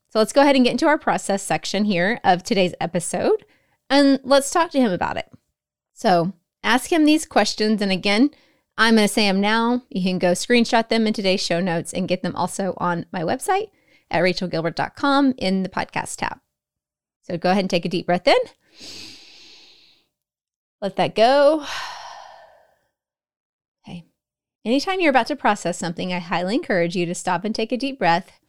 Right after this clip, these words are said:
and release it. It's our way of cueing our body that it's time to relax. It's time to just kind of take,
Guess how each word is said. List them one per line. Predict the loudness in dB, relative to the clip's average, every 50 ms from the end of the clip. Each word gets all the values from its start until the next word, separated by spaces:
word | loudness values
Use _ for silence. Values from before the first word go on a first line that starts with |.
| _ _ _ _ _ _ _ _ _ _ _ _ _ _ _ _ _ _ _ _ _ _ _ _ _ _ _ _ _ _ _ _ _
and | -8 -6 -4 -4
release | -2 0 0 0 0 0 -2 -2
it. | 0 0 -2 -6 -12 -16 -20 -20 _ _ _ _ _ _ _ _ _ _ _ _ _ _ _ _ _ _ _ _ _ _ _ _ _ _ _ _ _ _ _ _
It's | -12 -6 -4
our | -2 0 0 -2 -4 -6 _ _ -4
way | 0 4 4 4
of | 4 2
cueing | -2 -6 -4 -2 0 2 4 4 4 4
our | 2 2
body | 2 2 2 2 0 0 0
that | 0 0 -2
it's | -2 -4 -8
time | -8 -8 -6 -6 -6 -6
to | -6 -4
relax. | -4 -2 -2 -2 -2 -4 -6 -12 _ -14 -12 -12 -10 -12 -14 -16 _ _ _ _ _ _ _ _ _ _ _ _ _ _ _ _ _ _ _ _ _ _ _
It's | -18 -10
time | -6 -4 -4 -2 -4
to | -4 -4
just | -4 -4 -6 -4
kind | -2 -2 -2 -2 -2 -4
of | -6 -8 -10 -12 -12 -12 _ _ _ _ _ _ _ _ _ _ _ _ _
take, | -8 -4 -2 -2 -2 -2